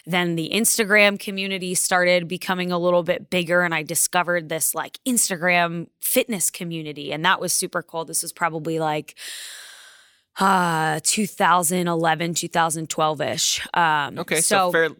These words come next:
Speaker 2: fairly early in instant
Speaker 1: Yes,
Speaker 2: fitness,
Speaker 1: yes.
Speaker 2: fitness
Speaker 1: So,
Speaker 2: Instagram.
Speaker 1: like, Instagram world, it was early. I
Speaker 2: Mm-hmm.
Speaker 1: mean, I had a, so I had a BlackBerry my freshman year of college,
Speaker 2: Mm-hmm.
Speaker 1: but, um,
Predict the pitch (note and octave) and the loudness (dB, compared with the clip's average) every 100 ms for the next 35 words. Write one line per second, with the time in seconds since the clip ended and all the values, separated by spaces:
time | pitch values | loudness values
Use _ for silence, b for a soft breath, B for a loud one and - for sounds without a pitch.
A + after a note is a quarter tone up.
0 | - D#3+ D#3+ A#2+ A2 A#2+ G2 F2+ A2 A2+ | -2 2 4 4 4 6 4 4 0 0
1 | F#2+ F2 A#3+ G3 - - - - G#3+ F3+ | -2 2 4 4 0 -4 -6 -2 0 0
2 | G3 - F#3 A3 G#3+ G#3+ G3+ - C#4 C#4 | -2 -2 2 2 2 0 0 0 2 2
3 | - C4 G#3 A3 G#3+ G3+ G3+ F#3+ F#3 F#3+ | 2 0 4 4 4 4 4 4 2 -2
4 | F#3+ - F#3 E3+ C#3 D3+ E3+ E3+ E3+ F#3 | 0 2 0 0 -6 -6 -6 -4 -6 -4
5 | F#3 F3 B B B - D3+ E3+ G3 A#3 | -4 -6 B B B -6 0 0 4 4
6 | A#3 - G#3 G3 G3 F#3 F3 - F#3+ - | 4 2 0 2 2 0 0 2 2 2
7 | F3+ E3+ E3 - D#3+ D#3 D#3+ D3 E3 D#3 | 0 0 -2 0 0 0 -2 -4 -4 -6
8 | - D#3+ D#3 D3+ C#3+ E3 | -6 -6 -4 -4 -8 -14